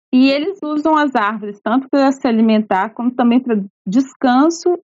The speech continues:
e pra ter seus filhotes. Os coatis, eles têm o, o, os seus filhotes em ninhos que eles fazem como se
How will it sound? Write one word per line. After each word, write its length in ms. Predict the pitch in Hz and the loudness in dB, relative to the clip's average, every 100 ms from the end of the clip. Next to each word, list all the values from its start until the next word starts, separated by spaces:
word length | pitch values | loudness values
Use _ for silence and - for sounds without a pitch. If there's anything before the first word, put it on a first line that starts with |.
| - | -4
e 120 | 269 | -2
pra 180 | 285 320 | 0 0
ter 240 | 330 254 | 0 -2
seus 300 | 269 294 277 | 0 -2 -4
filhotes. 540 | - 381 339 196 202 - - _ 262 | -2 0 2 0 -6 -16 -20 _ -4
Os 120 | 269 | -2
coatis, 500 | 285 269 269 262 247 | -2 -4 -4 -4 0
eles 280 | 269 269 269 - | 2 2 0 -2
têm 260 | 247 294 | -2 0
o, 100 | 330 285 | 2 2
o, 460 | - 233 - 226 208 | 2 0 2 2 0
os 140 | 202 | -2
seus 200 | - 247 - | -4 -2 0
filhotes 800 | 240 220 220 220 240 226 202 - - | 0 2 0 -4 -4 -2 -4 -8 0
em 60 | 233 | 4
ninhos 500 | 226 254 320 381 359 | 6 6 4 2 0
que 100 | 269 | 0
eles 220 | 240 220 - | 0 -2 -4
fazem 400 | 226 240 277 262 | -2 -2 0 0
como 220 | 262 233 | 2 0
se 80 | 226 | -2